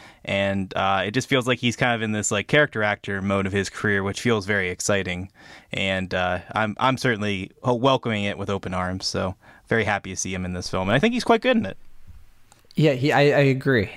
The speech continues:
Speaker 2: I agree. I mean, he has, like, a cameo in, uh,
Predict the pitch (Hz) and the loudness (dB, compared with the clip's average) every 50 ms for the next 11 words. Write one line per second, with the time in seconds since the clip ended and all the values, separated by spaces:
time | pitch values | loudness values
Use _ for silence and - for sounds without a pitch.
0 | - - - 104 104 107 107 113 - 113 107 101 92 92 95 107 110 113 110 110 | -10 -4 0 2 2 2 0 2 2 2 2 4 2 2 2 2 2 4 4 4
1 | 110 113 156 175 185 190 160 151 139 117 101 - - - 135 127 127 123 120 110 | 4 6 6 8 8 6 6 4 2 0 -2 -4 -2 0 2 4 4 4 4 4
2 | 107 101 101 98 98 95 101 113 110 104 101 101 101 98 98 98 95 95 95 | 6 6 4 4 4 2 2 2 2 2 2 2 2 2 2 2 2 2 0